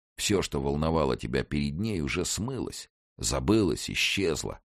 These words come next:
И хоть оно опять, конечно, налезет и начнёт кусать и мучить,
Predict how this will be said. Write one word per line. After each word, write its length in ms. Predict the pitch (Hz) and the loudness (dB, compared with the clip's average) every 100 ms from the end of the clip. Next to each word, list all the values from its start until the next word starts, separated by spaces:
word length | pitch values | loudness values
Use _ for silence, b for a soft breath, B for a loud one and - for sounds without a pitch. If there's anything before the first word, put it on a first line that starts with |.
| _ _ _ _ | _ _ _ _
И 80 | 71 | -4
хоть 240 | - 90 90 | 2 4 4
оно 200 | 87 82 | 4 2
опять, 300 | 76 73 - | 2 0 2
конечно, 480 | - 160 160 - | 0 0 -2 -2
налезет 600 | 76 78 80 60 50 - | 0 2 4 2 0 -4
и 20 | 65 | 0
начнёт 500 | 73 - 78 65 - | 2 2 -2 -4 -4
кусать 460 | 82 - 67 - | -2 0 -2 -2
и 40 | 69 | 0
мучить, 520 | 80 69 - - | 0 0 -4 -6